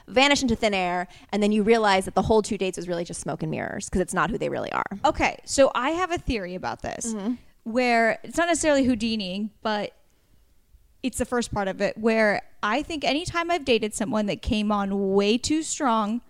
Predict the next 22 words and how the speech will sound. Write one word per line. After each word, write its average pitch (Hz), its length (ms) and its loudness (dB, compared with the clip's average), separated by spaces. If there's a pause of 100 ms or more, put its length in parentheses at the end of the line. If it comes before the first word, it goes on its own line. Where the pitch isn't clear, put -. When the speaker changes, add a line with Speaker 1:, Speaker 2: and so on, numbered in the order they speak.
Speaker 1:
Ooh, 202 160 -6
okay. 226 420 -6 (160)
Speaker 2:
way 226 520 0
too 320 220 0
early 311 320 2
on. 214 300 2
Speaker 1:
Okay. 190 340 -10 (140)
Speaker 2:
But 277 200 10
we 330 80 6
ended 523 260 4
up 539 100 -2
dating. 427 500 4
Speaker 1:
Sure. - 180 4
Speaker 2:
Like, 226 120 4
it's, 254 160 -4
it's, - 200 -4
it's - 360 -6
there, 277 280 0
this 277 200 -4
has 320 80 -4
happened 277 320 4
in 233 320 2